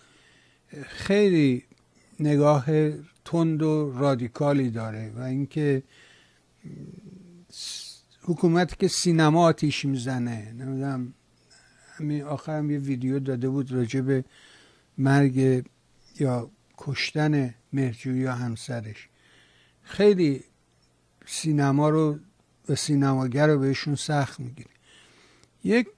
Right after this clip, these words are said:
صحبتی بود، تو واشنگتن بودم، اومده بود صحبت می‌کرد اینا، یکی دو نفر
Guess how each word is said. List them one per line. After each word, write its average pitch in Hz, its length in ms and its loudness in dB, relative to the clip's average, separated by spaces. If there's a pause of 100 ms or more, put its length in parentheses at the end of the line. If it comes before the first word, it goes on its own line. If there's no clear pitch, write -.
(180)
صحبتی 180 800 4
بود، 151 320 -2
تو 147 300 -2
واشنگتن 151 640 -2
بودم، 131 280 -2
اومده 127 320 -4
بود 131 200 -4
صحبت 131 500 -4
می‌کرد 127 380 -6
اینا، 147 600 -2 (380)
یکی 151 200 -6
دو 175 160 0
نفر 185 420 2